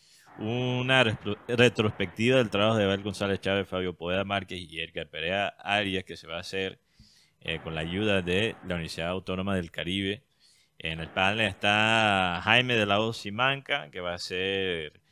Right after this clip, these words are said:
el moderador, decano de la Facultad de Ciencias Sociales y Humanas de,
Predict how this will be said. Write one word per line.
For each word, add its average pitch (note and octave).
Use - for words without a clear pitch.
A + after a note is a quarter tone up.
el E2
moderador, E2
decano F#2
de F#2+
la F2+
Facultad F2+
de F2
Ciencias F2
Sociales E2+
y D#2
Humanas F#2+
de, D#2+